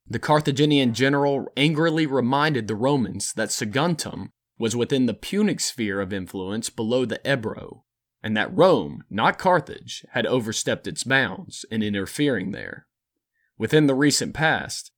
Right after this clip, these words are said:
the Saguntines had invited the Romans to serve as arbiters in a dispute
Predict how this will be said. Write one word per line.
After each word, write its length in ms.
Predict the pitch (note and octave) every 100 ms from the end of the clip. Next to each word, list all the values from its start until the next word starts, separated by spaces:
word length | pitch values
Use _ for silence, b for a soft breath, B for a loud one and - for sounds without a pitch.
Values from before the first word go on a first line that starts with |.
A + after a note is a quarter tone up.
| _ _
the 80 | G#2+
Saguntines 920 | - A2+ D3 D3 D#3+ D3+ D3+ D3 -
had 160 | C3+
invited 420 | A2+ A2 C3 D3+ C#3
the 80 |
Romans 500 | B2+ D3+ D3+ G#2 G2 -
to 100 | G#2
serve 340 | - C3 A2+
as 140 | G#2+ -
arbiters 640 | C#3 D3 G2 F#2+ - -
in 160 | A2 A2
a 40 |
dispute 680 | G2 - - G3 D#3+ -